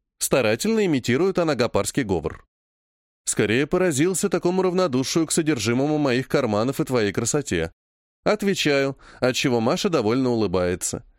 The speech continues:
Делать комплименты девушкам — это не подхалимство, это самосохранение. «Здесь полиция недавно делала облаву, что ли?» «Просто Москва меняется. Ходить ночью по темным закоулкам становится все безопаснее»,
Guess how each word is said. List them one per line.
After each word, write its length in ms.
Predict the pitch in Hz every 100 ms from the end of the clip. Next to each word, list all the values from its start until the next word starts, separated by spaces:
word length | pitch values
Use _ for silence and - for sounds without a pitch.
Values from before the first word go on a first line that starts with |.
| _ _ _
Делать 380 | 123 190 285 220
комплименты 560 | 190 160 156 180 190 139
девушкам — 540 | 127 214 175 - 135
это 160 | 196 185
не 100 | 180
подхалимство, 720 | - 175 175 208 147 - 85 76
это 260 | 113 123
самосохранение. 1000 | - 135 127 127 143 147 151 85 62 - _ _ _ _ _ _ _ _ _
«Здесь 400 | - 107 104 143
полиция 480 | - 139 147 - 143
недавно 380 | 135 135 135 131
делала 320 | 131 135 131
облаву, 320 | 120 117 175
что 200 | 135 107
ли?» 140 | 85 78 _ _ _ _ _ _
«Просто 320 | 175 151 -
Москва 380 | 135 127 113 113
меняется. 680 | 127 120 104 87 85 - - _ _ _ _ _ _
Ходить 340 | - 196 233
ночью 320 | 214 202 - 196
по 100 | 165
темным 320 | 190 180 160
закоулкам 600 | 156 156 143 196 214 185
становится 500 | - 143 135 175 180
все 160 | -
безопаснее», 640 | 160 170 - 135 - 135